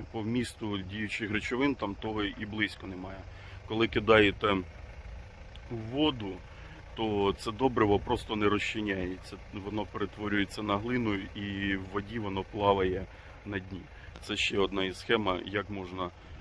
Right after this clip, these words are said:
е, дурити. М, е, все, все дуже легко перевіряється, да? Тобто здається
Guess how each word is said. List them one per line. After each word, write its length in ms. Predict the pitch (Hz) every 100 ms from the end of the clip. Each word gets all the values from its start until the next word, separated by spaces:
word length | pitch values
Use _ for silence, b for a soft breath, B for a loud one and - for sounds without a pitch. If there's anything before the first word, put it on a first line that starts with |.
| B - 95
е, 200 | 92 92 92
дурити. 480 | 107 101 90 92 90 - B B B B - - - 98
М, 720 | 98 95 98 95 92 92 85 87 98 - - - - - - - -
е, 20 | 107 107 110
все, 180 | - 101 92
все 200 | - -
дуже 280 | 131 127 117
легко 320 | 123 120 -
перевіряється, 680 | 113 143 175 202 185 147 131
да? 280 | 113 139 139
Тобто 420 | - 110 - 113
здається 500 | 101 117 117 107 -